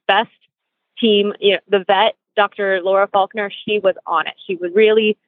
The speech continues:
made sure that every horse was prepared and ready and taken care of with anything that happened to, you know, not go wrong, but,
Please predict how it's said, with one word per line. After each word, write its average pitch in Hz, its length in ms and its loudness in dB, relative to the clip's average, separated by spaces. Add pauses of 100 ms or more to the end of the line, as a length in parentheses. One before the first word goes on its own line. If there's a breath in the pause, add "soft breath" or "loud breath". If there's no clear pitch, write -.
(160)
made 202 200 2
sure 185 160 2
that 185 140 0
every 196 220 0
horse 185 340 0
was 170 160 -6
prepared 202 600 0
and 175 160 -10
ready 190 420 0
and 180 160 -2
taken 208 240 -6
care 185 280 2
of 180 140 2
with 170 200 -6
anything 202 420 -2
that 165 220 -2
happened 190 380 -4
to, 175 160 0 (680)
you 190 120 -2
know, 156 200 -2 (500)
not 202 160 -2
go 190 180 -2
wrong, 175 380 0
but, 175 140 -6